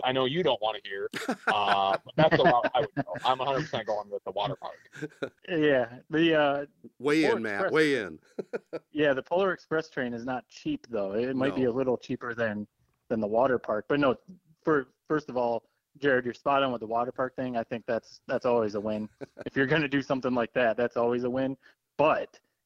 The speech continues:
Speaker 2: here comes this generational aspect of our podcast again.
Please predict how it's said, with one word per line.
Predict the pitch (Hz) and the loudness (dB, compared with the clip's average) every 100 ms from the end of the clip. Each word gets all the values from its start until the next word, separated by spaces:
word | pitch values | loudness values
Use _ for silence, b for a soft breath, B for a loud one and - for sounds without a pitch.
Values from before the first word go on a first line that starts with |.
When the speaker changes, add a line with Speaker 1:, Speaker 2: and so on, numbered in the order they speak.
| _ | _
Speaker 2:
here | 127 | -6
comes | - 131 127 | -2 -2 -2
this | 127 | -4
generational | - 135 131 135 135 143 139 135 | -2 0 2 0 0 -2 -2 0
aspect | 143 - 135 131 | -2 -2 -2 -2
of | 123 | -2
our | 117 | -2
podcast | 139 160 - 113 - | -2 -4 -2 -2 -4
again. | 110 107 | -6 -4